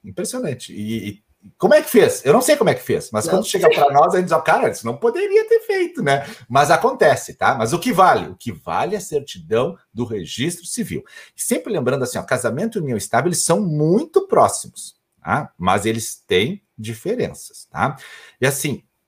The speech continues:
Speaker 1: ele tanto tem diferença que a Constituição, ela sempre fala assim,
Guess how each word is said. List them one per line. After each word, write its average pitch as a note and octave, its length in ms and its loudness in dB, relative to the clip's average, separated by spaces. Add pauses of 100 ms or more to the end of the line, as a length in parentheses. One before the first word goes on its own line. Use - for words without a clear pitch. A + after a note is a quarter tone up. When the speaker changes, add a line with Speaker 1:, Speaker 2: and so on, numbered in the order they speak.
(460)
Speaker 1:
ele D3 180 -6
tanto D4 440 0
tem A2 180 -2
diferença G#2+ 760 0 (160)
que - 80 -6
a A2+ 60 -2
Constituição, C#3+ 560 -4
ela D3 140 2
sempre E3+ 340 -6
fala C#3 320 4
assim, - 300 -8